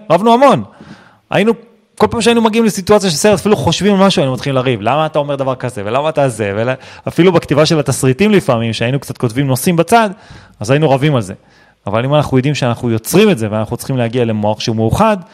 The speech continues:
אז מספיק שאנחנו משנים את הגישה שלנו, ואנחנו לוקחים אחריות, ואנחנו לא מאשימים, אז מתחיל איזשהו שינוי ב-, בהיבט של תודעת הקורבן.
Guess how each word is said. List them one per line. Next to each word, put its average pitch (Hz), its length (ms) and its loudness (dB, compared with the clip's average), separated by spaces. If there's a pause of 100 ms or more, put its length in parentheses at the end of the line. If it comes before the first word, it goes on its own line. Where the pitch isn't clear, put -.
(280)
אז 104 140 -8
מספיק - 400 -4
שאנחנו 151 280 -2
משנים 131 340 -4
את 143 100 -6
הגישה 117 480 -2
שלנו, 117 520 -2 (520)
ואנחנו 127 240 0
לוקחים 220 260 0
אחריות, 180 680 2
ואנחנו 123 260 0
לא 127 80 2
מאשימים, 135 840 -2 (640)
אז 262 320 2
מתחיל 185 580 0 (240)
איזשהו 147 380 -4
שינוי 123 460 -4 (140)
ב-, 107 460 -4 (100)
בהיבט 104 420 -2
של 113 240 -4 (400)
תודעת 131 540 -2
הקורבן. 117 480 -4